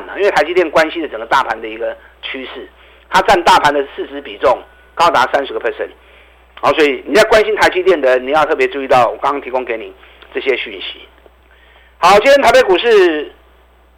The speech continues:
一度涨了两百九十九点，收盘涨两百六十一点。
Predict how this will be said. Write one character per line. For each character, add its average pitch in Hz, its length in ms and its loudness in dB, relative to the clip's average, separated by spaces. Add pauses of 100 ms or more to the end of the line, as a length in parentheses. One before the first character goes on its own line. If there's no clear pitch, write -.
(280)
一 180 80 0
度 226 180 2 (140)
涨 143 160 2
了 147 80 2
两 151 240 2
百 170 140 4
九 143 140 -6
十 127 100 -10
九 127 260 -2
点， 107 200 -10 (240)
收 226 120 2
盘 196 180 0
涨 143 140 0
两 139 160 0
百 147 100 4
六 139 180 2
十 120 140 -10
一 123 220 -16
点。 90 240 -10